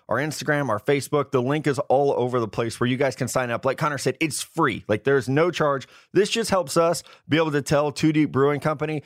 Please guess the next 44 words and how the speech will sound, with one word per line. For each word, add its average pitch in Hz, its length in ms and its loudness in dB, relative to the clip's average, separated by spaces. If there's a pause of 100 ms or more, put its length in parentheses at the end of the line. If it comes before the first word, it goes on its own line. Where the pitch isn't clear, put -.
(140)
how 151 160 -2
much 147 260 -4
beer 123 220 2
they 104 140 -2
need 98 160 -6
to 92 80 -4
make 95 220 -6
that 101 180 -2
week, 98 200 0
basically. 101 460 -2
So, 113 360 0 (220)
uh, 113 220 0 (240)
get 160 140 0
in 185 100 -2
there, 165 160 -2
sign 156 300 -2
up, 147 200 -2
and 139 140 0
when 196 100 2
you 226 140 -2
get 185 240 0
there, - 240 -2 (260)
uh, - 200 -8
I'm 101 100 -16 (100)
gonna, 117 280 -2
spoiler 120 500 0
alert 98 240 -4
here. 95 220 -2 (260)
When 139 140 0
you, 135 100 -2
at 175 220 -4
the 196 80 4
door, 139 400 2
we're 131 140 -4
probably 151 180 -2
gonna 151 140 -4
have 147 100 -2
our 135 100 -2
boy 135 200 -2
Big 123 240 0
Country 139 360 0
there 135 280 2 (120)
scanning 139 400 -2
tickets. - 460 -2